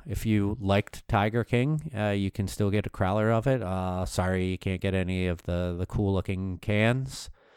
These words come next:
but, uh, I was very surprised and happy with how the,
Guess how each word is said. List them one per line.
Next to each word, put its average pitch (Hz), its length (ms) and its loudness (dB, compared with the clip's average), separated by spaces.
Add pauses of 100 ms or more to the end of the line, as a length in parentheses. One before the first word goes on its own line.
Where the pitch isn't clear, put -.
(380)
but, 95 300 6 (100)
uh, 92 480 -4 (480)
I 113 200 4
was 123 200 8 (100)
very 117 720 6
surprised 120 1040 2
and 98 160 -2
happy 98 460 0
with 101 200 4
how 95 520 4 (400)
the, 90 580 4